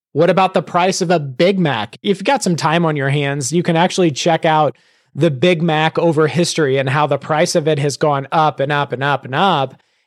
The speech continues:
And you can compare that to inflation. And many people remember what, what was the, the cost of college tuition thirty years ago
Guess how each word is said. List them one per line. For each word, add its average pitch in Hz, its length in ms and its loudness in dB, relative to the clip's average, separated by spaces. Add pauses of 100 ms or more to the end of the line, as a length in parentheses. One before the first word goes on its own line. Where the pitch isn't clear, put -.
(140)
And 160 140 0
you 240 140 2
can 277 180 -2
compare 160 380 2
that 151 260 0
to 185 180 0
inflation. 185 680 -2
And 202 180 0
many 202 220 2
people 202 300 2
remember 165 520 2
what, 151 340 -4
what 202 240 -2
was 247 160 -2
the, 202 180 2
the 165 160 -2
cost 185 360 0
of 170 140 0
college 175 420 0
tuition 156 580 -2
thirty 143 340 0
years 139 360 0
ago 120 440 -2